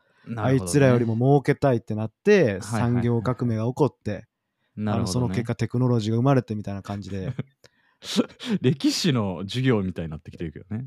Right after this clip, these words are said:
Speaker 1: うん。
Speaker 2: だからこそ、
Speaker 1: まあでも競争するからこそ。
Speaker 2: そう。いいとこもあるんすよ。
Speaker 1: うん。
Speaker 2: だから黄金比を持つことっす。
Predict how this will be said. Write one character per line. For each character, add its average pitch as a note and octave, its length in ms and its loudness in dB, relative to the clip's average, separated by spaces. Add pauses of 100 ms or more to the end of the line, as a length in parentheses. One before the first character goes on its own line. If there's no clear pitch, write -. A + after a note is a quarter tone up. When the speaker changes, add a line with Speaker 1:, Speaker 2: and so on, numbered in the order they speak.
Speaker 1:
う F#2+ 40 -6
ん。 E2+ 200 -6 (120)
Speaker 2:
だ F3 140 0
か - 200 2
ら G#3+ 140 4
こ - 60 -14
そ、 A#3 80 6
Speaker 1:
ま A#3+ 80 4
あ - 20 4
で - 60 4
も - 40 4
競 A3 220 0
争 G3+ 40 -4
す - 180 -10
る G#3 140 -6
か F#3+ 120 0
ら D#3 100 2
こ - 0 -
そ。 A#2 240 0
Speaker 2:
そ A#2+ 480 -2
う。 - 20 -10
い C#3 80 0
い C3+ 40 -2
と F#3+ 100 6
こ C#3+ 80 4
も A#2 80 4
あ A2 40 4
る A2+ 80 2
ん G#2+ 60 0
す - 120 -12
よ。 F#2+ 140 -10 (560)
Speaker 1:
う G#2+ 40 -12
ん。 E2 380 -10 (100)
Speaker 2:
だ - 80 -6
か A#2+ 60 -2
ら - 100 -4
黄 D#3+ 260 6
金 D3 160 8
比 G#2 100 -4
を F#2 60 -6
持 F#2 100 -12
つ - 60 -16
こ - 80 -14
と - 60 -14
っ - 40 -16
す。 - 220 -20